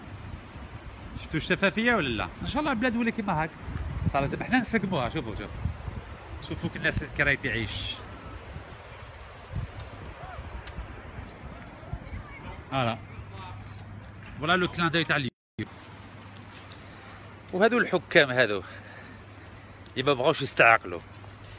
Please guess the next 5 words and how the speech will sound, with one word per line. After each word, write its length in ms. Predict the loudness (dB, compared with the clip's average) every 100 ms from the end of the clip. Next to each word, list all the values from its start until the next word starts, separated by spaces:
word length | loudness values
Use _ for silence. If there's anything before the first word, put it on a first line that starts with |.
| -14 -16 -10
اللي 120 | -2 4
ما 120 | 6
بغاوش 580 | 8 10 10 10 2 -2 -4
يسقموا 600 | -2 2 2 2 4 4
بلادنا، 480 | 6 4 4 0